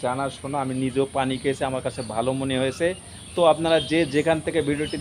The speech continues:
দেখবেন, আপনারা শেয়ার করবেন, কমেন্ট করবেন, আর একটিবার হলেও আসবেন, দেখবার বলে হলেও আসবেন।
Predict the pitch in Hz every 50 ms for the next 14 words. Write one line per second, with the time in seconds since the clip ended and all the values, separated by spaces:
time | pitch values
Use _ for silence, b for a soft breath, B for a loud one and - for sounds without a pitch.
0 | - 135 139 139 139 135 160 165 165 151 131 139 143 135 131 - - - 143 139
1 | 139 - 147 147 147 156 151 - - 139 143 147 143 - 165 156 156 185 202 185
2 | - - 160 160 180 202 196 - - 185 175 185 - - - - 208 196 196 180
3 | 165 151 156 156 180 208 240 - - - - - - - 139 143 156 160 - 156
4 | 156 143 127 123 - 131 143 - - - - 165 151 143 143 143 139 135 127 131
5 | 131 135 131 127 127 135 175 196